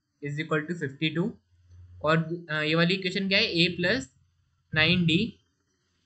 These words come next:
is equal to forty six। अब अपन क्या करेंगे, इसमें टू का multiply करेंगे और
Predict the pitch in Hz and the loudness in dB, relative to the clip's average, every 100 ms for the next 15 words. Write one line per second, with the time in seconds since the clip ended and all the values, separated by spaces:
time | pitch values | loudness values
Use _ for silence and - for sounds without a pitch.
0 | _ _ _ - 147 156 165 160 160 233 | _ _ _ -8 -6 -2 4 4 4 0
1 | 170 156 170 175 135 120 - 147 147 180 | 0 -2 -2 -2 -4 -6 -8 -6 -4 -2
2 | 175 175 180 214 214 170 180 214 233 170 | -2 0 -2 -2 -4 -6 -4 -6 -4 -2
3 | 180 165 160 170 165 151 135 117 117 127 | 2 4 2 2 2 0 0 -6 -8 -10
4 | _ _ _ _ _ _ _ _ - 156 | _ _ _ _ _ _ _ _ -2 0
5 | 208 | 0